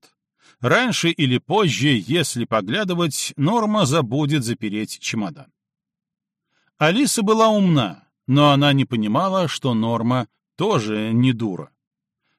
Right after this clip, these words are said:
Норма поработала уже у Алис.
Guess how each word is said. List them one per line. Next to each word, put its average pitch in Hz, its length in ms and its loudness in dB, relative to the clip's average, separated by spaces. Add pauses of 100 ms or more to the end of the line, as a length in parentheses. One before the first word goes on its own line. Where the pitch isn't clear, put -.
Норма 226 560 2
поработала 180 720 0
уже 107 400 -4
у 117 180 -2
Алис. 87 460 -10